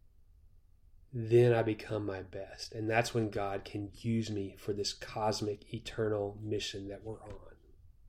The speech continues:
So, I don't know if that made sense to you. I don't know, uh, and you can push back, right? But if there's things that, there's some holes that, that weren't filled in or some things you wanna push back from, I would love to hear you, 'cause this is honestly, this is something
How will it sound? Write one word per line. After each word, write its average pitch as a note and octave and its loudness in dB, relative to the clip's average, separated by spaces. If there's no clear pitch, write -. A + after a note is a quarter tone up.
So, C#3+ 8
I F3 12
don't G3 12
know G#3+ 12
if - 12
that G3 12
made D3 12
sense - 12
to B2 2
you. G2+ -2
I D3 10
don't C#3+ 8
know, C#3 10
uh, C3 6
and C3 8
you C3+ 6
can C3+ 6
push C#3 4
back, C#3+ 6
right? A#2 2
But A#2+ 2
if A#2+ 2
there's C3+ 4
things F3 10
that, C3+ 10
there's B2+ 6
some B2+ 8
holes D3 12
that, B2 8
that B2 6
weren't B2+ 0
filled B2+ 4
in B2 10
or A#2 8
some A#2+ -2
things C3 6
you B2+ 8
wanna B2 8
push B2 0
back B2 0
from, A#2 0
I B2+ 6
would C#3+ 10
love B2+ 8
to B2+ 6
hear B2 6
you, A2+ 4
'cause B2+ 4
this F#3 2
is D3 6
honestly, C3+ 8
this D3 2
is C#3 0
something C3 6